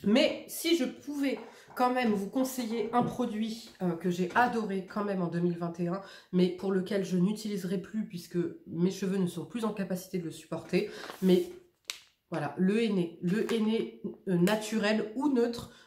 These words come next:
de chez Sentifolia. J'ai adoré parce que ça me faisait vraiment des cheveux gainés,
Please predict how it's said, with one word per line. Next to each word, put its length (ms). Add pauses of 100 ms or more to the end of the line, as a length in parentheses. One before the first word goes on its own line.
(120)
de 160
chez 160
Sentifolia. 760
J'ai 280
adoré 560
parce 180
que 120
ça 140
me 80
faisait 280
vraiment 280
des 100
cheveux 300
gainés, 460